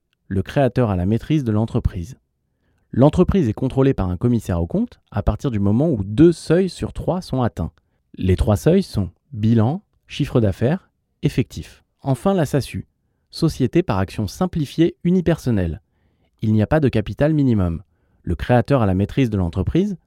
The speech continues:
sa gestion est assurée par un président et elle est contrôlée par un commissaire aux comptes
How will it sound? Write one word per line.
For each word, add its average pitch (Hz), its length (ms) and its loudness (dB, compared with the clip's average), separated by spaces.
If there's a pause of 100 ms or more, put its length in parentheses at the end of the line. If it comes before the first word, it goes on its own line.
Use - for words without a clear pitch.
(280)
sa - 180 0
gestion 127 480 0
est 101 140 -2
assurée 120 320 -2
par 85 160 -6
un 80 80 -6
président 127 500 -2 (440)
et 107 100 0
elle 90 120 0
est 92 80 0
contrôlée 139 440 2
par 101 160 -2
un 87 80 -4
commissaire 147 380 0
aux 104 80 2
comptes 170 280 -8